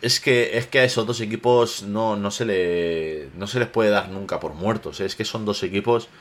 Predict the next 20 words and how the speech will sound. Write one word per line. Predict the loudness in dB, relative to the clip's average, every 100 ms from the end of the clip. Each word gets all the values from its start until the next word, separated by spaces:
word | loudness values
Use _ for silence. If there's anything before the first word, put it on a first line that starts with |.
| -20 -20 -20 _ _ -8
macho, | -4 0 0
que | 0
es | -2
que, | 0 2 2 -4 -18 -20 -20
uf, | -20 -20 -20 -20 -8
tú | 0
lo | 2 4
ves, | 4 4 4 0
o |
sea, | -8 -4
tú |
fíjate, | -2 0 0
la, | 0
el | 0 0 2
año | 2 2
pasado | 2 2 0
el |
equipo | 2 2
que | 2
tenía | 2 -2 -4